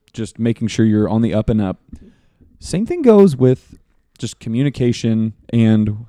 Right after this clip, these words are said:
how did I phrase it? Yeah, communication lessons and just schooling continuously throughout. So I would say, again, like, every four years, put 'em together, pair 'em up. Because I was asked a question during an interview,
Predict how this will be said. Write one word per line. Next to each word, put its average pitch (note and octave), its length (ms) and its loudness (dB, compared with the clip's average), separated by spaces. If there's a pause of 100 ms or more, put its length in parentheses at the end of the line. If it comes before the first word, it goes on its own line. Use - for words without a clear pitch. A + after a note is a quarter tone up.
how C3 80 -14
did - 120 -14
I C3+ 80 -8
phrase C#3 320 -10
it? D3 200 -10 (280)
Yeah, D#3 160 -6 (240)
communication D3 600 -4
lessons B2+ 420 -6
and A#2 140 -6
just A2+ 200 -6
schooling A2 540 -2 (600)
continuously A#2 600 -4
throughout. G2 340 -6
So G#2+ 100 -6
I G#2 60 -4
would G#2+ 140 -8
say, A2+ 140 -4
again, G2+ 240 -6
like, G#2+ 160 -8
every A2+ 200 -2
four A2+ 240 0
years, G#2+ 360 2 (280)
put A#2+ 140 -2
'em A#2+ 80 -4
together, G#2+ 560 -2 (100)
pair A2+ 180 -6
'em A2 100 -2
up. G2+ 260 -4 (1160)
Because A#2+ 420 -4 (100)
I A2+ 80 -8
was G#2 180 -6
asked C#3 260 -8
a E3 40 -10
question G#2 760 -8 (380)
during C3+ 260 -4
an D#3 80 -8
interview, A2 540 -2